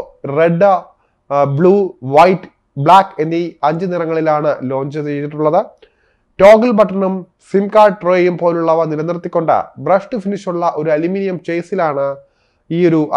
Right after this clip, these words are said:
iPhone-ിൽ കമ്പനി നൽകിയിട്ടുള്ളത്. മ്യൂട്ട് സ്വിച്ചിന് പകരം കസ്റ്റമൈസ് ചെയ്യാൻ സാധിക്കുന്ന ആക്ഷൻ ബട്ടണാണ് പുതിയ iPhone മോഡലുകളിൽ ഉള്ളത്. ഇതിൽ ഏത് ഓപ്ഷൻ വേണമെങ്കിലും സെറ്റ് ചെയ്യാൻ സാധിക്കുന്നതാണ്. ചുരുക്കി പറഞ്ഞാൽ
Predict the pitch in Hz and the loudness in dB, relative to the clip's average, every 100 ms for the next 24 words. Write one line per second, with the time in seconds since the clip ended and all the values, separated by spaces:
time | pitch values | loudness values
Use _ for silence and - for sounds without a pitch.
0 | 151 156 170 160 143 131 - 143 139 135 | 0 0 -2 -2 -4 -8 -6 -6 -4 -6
1 | 127 131 131 135 117 101 80 - _ _ | -6 -8 -8 -8 -8 -10 -10 -14 _ _
2 | _ _ _ _ - 160 202 - 196 196 | _ _ _ _ -6 0 0 0 -6 -4
3 | 190 180 180 185 170 160 202 202 196 - | -2 -2 -2 -2 -4 -8 -6 -4 -6 -6
4 | 190 185 175 180 165 165 175 170 - 180 | -4 -4 -2 -4 -4 -6 -6 -6 -4 -4
5 | - 196 170 151 175 156 147 151 147 156 | -4 -8 -6 -6 -4 -4 -4 -6 -6 -4
6 | 151 - 156 151 151 147 143 139 139 139 | -2 -2 -6 -6 -8 -6 -6 -6 -6 -6
7 | 139 143 - 131 135 160 214 _ _ _ | -6 -8 -10 -6 -4 -4 -8 _ _ _
8 | _ _ _ 160 202 208 - 165 220 240 | _ _ _ 0 0 0 -2 2 2 2
9 | 185 185 185 190 180 175 160 165 160 156 | 2 2 0 -6 -4 -4 -4 -6 -8 -6
10 | 175 170 185 160 147 151 139 139 139 147 | -8 -6 -6 -4 -4 -4 -4 -4 -8 -6
11 | 135 87 - _ _ _ 170 185 220 214 | -6 -6 -12 _ _ _ -2 0 2 2
12 | 214 | 2